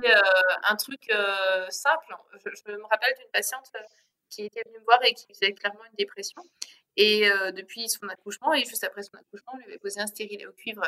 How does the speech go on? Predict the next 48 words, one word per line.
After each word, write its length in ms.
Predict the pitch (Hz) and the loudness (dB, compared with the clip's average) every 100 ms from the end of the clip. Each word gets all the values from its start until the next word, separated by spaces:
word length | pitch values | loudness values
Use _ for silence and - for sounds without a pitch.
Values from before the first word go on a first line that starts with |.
| - | -6
Le 80 | |
stérilet 380 | - - 202 190 | -10 -10 -8 -8
au 60 | 185 | -10
cuivre 240 | - 240 208 | -12 -14 -8
n'a 160 | 180 - | -8 -6
absolument 400 | 202 202 214 208 | -8 -6 -6 -8
aucune 260 | 208 214 208 | -16 -16 -12
action 260 | 190 - 220 | -12 -12 -20
sur, 280 | - 202 196 | -14 -14 -14
euh, 40 | 175 170 | -16 -18
le 220 | 165 _ _ _ - | -18 _ _ _ -4
corps. 320 | - - - - | -2 -2 -4 -12
En 80 | |
fait, 140 | - - | -12 -12
il 120 | - | -20
a 20 | |
juste 200 | 175 208 - | -20 -20 -20
une 40 | |
action 220 | 180 - 175 | -20 -20 -20
locale 320 | 175 185 185 | -6 -4 -4
avec 240 | 165 156 | -8 -16
le 80 | - | -20
cuivre. 300 | - 208 208 | -16 -16 -16
Donc, 240 | _ 156 160 | _ _ -14
euh, 60 | 156 | -14
il, 280 | 156 - _ _ | -14 -20 _ _
enfin, 160 | - 147 | -14 -10
ça 160 | - | -10
change 200 | - 160 - - | -10 -12 -14 -8
rien 120 | 214 | -8
du 120 | 226 | -10
tout, 300 | 220 240 226 | -14 -10 -4
euh, 20 | 180 165 - - - - _ - | -4 -4 -12 -18 -18 -20 _ -20
euh, 40 | - - - | -20 -20 -12
à 80 | 170 | -6
l'hormonal, 840 | 165 170 _ 175 190 196 202 202 | -6 -8 _ -2 2 2 2 0
à, 300 | 185 165 160 _ | -2 -12 -16 _
voilà. 240 | 165 240 - - - _ _ | -6 -4 -6 -18 -18 _ _
Et, 260 | 202 208 202 | -4 0 2
euh, 500 | 175 165 165 160 151 | 2 0 -2 -2 -4
et 100 | 165 175 | -6 -6
elle 140 | 175 | -8
me 100 | 185 | -12
demandait 320 | 180 170 196 | -16 -10 -6
si 160 | 226 - | -6 -6
je 80 | - | -12
pensais 340 | 165 - 196 | -8 -8 -8
que, 180 | 202 - | -12 -20